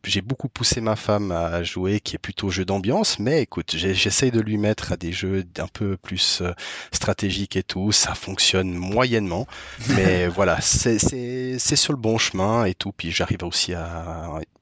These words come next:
Speaker 1: inclure ma fille pour jouer à, à des jeux pour enfants, par exemple de, de chez Lucky ou d'autres qui
Speaker 2: Ouais.
Speaker 1: sont vraiment super. Et puis avec mon petit-fils aussi, hein, au début un petit verger, puis après de nouveau, euh, des, des jeux un petit peu mieux de chez Lucky et tout. Je, voilà,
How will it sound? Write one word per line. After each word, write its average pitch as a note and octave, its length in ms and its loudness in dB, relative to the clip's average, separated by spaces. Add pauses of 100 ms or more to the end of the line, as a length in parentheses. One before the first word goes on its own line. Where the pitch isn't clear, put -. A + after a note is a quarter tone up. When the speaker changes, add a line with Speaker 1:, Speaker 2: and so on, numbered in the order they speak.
(120)
Speaker 1:
inclure F2 300 -4
ma E2+ 140 -2
fille - 260 -6
pour E2+ 160 -12
jouer E2+ 400 -4
à, D#2+ 140 -2 (400)
à F2+ 100 0
des F2 140 -4
jeux F2 180 -2
pour - 200 -8
enfants, E2 460 -6
par E2 100 -8
exemple D#2+ 300 -8
de, D#2+ 240 -12
de E2 120 -12
chez - 200 0
Lucky E2+ 460 -2
ou E2+ 140 -8
d'autres D#2+ 260 -6
qui - 100 -8
Speaker 2:
Ouais. D3+ 80 4
Speaker 1:
sont - 120 -4
vraiment F#2 260 -6
super. - 540 0 (340)
Et G2+ 100 0
puis - 140 0
avec G#2+ 180 4
mon G2+ 120 -2
petit-fils - 500 0
aussi, G2+ 320 0
hein, E2 140 -4 (160)
au F2 160 -4
début F2+ 320 -2
un F2+ 100 0
petit - 220 -6
verger, F2 400 0
puis - 160 -4
après F2 340 -2
de E2 100 -4
nouveau, E2+ 460 -6
euh, D#2 260 -6
des, D#2+ 200 -6
des F2+ 140 -6
jeux F2 140 -4
un E2 60 -4
petit - 220 -12
peu F#2 160 -4
mieux D#2+ 240 -6
de D#2 100 -6
chez - 200 -2
Lucky D#2 440 -4
et D2 80 -8
tout. - 140 -14
Je, - 160 -4 (120)
voilà, F2+ 200 -2